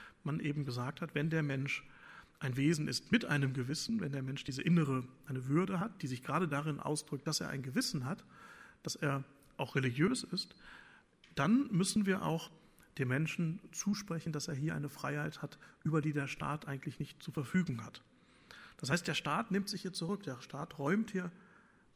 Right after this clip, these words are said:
äh, dem Einzelnen ein Recht ein, äh, und einen Bereich ein, von dem er sagt, darüber habe ich nicht zu herrschen. Ich kann dem Einzelnen nicht, ähm, eine bestimmte Religion vorgeben.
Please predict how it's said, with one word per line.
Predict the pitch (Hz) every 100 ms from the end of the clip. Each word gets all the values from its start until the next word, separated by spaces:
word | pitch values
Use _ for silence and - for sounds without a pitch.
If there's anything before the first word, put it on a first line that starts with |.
| -
äh, | 156 156 - -
dem | 139
Einzelnen | 127 175 208 185 175 170 170 -
ein | 135
Recht | 131 196 - - - - - -
ein, | - 127 147 214 - - - - - -
äh, |
und | 147 147 143
einen | 131
Bereich | 127 123 131 180 190
ein, | 190
von | 190 143
dem | 151
er | 151
sagt, | 147 147 -
darüber | 139 151 135
habe | 147
ich | 156
nicht | 143 -
zu | 143
herrschen. | 143 139 131 117 - -
Ich | 127 -
kann | 139
dem | 147 143
Einzelnen | 135 143 - 139 131
nicht, | 139 - - - - - - - -
ähm, | 135 135 -
eine | 135
bestimmte | 131 147 139
Religion | 131 127 135 135
vorgeben. | 123 - 120 120 117